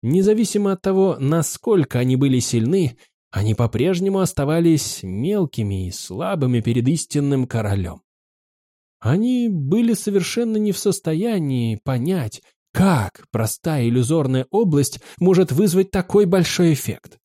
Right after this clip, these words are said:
Тем не менее, разве то, что выпускал Юйхао, было лишь иллюзорной областью? Как говорится, правда станет ложью, когда ложь станет правдой. Если бы человек добавил несколько реальных вещей в иллюзию,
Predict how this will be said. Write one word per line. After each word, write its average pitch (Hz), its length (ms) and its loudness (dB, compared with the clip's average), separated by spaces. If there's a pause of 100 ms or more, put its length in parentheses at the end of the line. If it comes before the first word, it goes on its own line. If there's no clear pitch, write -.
(400)
Тем 110 220 -2
не 101 100 -2
менее, 151 440 0 (320)
разве 156 480 0 (220)
то, 190 140 0
что 131 240 -4
выпускал 143 540 0
Юйхао, 143 520 2
было 107 340 2
лишь 143 320 2
иллюзорной 135 840 0
областью? 107 680 0 (880)
Как 98 200 -2
говорится, 110 640 0 (360)
правда 165 480 0
станет 127 440 -2
ложью, 147 560 2
когда 101 320 -4
ложь 110 460 -2
станет 101 480 -4
правдой. 104 540 -4 (520)
Если 143 380 0
бы 147 120 2
человек 160 480 2
добавил 147 460 4
несколько 165 560 0
реальных 131 460 0
вещей 117 440 0
в 107 100 0
иллюзию, 127 520 0